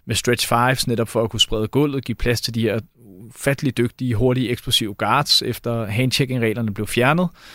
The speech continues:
Og så har man bare udviklet nye ting, og i takt med, at der er kommet flere penge i sporten, så er der kommet flere, øh, dygtige individuelle trænere og holdtrænere rundt omkring. Spillerne bliver hurtigt identificeret. Øhm, de helt store talenter kommer i gode miljøer.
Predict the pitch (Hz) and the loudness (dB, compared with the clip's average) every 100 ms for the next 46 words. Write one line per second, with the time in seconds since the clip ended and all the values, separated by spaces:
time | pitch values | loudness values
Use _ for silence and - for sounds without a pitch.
0 | - - - - 139 160 143 113 123 120 | -20 -20 -18 -4 2 2 2 2 4 2
1 | 117 120 117 117 113 117 - 120 - 107 | 2 0 0 0 2 2 2 0 -2 -4
2 | 104 98 101 135 - 117 107 107 - 113 | -4 -4 0 0 0 -2 -2 -4 -4 0
3 | - 131 143 - 120 120 127 - 135 113 | 0 2 2 2 2 0 0 -2 0 -2
4 | - 107 101 107 107 107 104 98 90 82 | -2 -2 -2 -2 0 2 2 0 -2 -6
5 | 92 - 92 - - 92 90 113 131 156 | -10 -10 -10 -10 -8 -6 -6 -2 0 2
6 | 139 127 123 - 120 120 123 110 90 123 | 2 2 0 -2 -2 -2 -4 -4 0 0
7 | - - 135 127 120 117 123 - 113 113 | 0 -2 -2 -2 -4 -4 -4 -2 -2 -2
8 | - 127 127 107 113 107 104 101 - 131 | 0 0 0 0 -2 -2 -4 -6 0 2
9 | 127 123 113 110 101 92 143 139 156 143 | 2 0 -2 -4 0 4 4 2 -2 -2
10 | - 123 117 110 104 - 117 110 - 120 | 0 0 0 -2 -4 -6 -4 -2 0 0
11 | 117 113 113 123 117 113 107 - 123 123 | 0 0 -2 -4 -2 -2 -2 0 2 2
12 | 117 135 143 | 4 2 2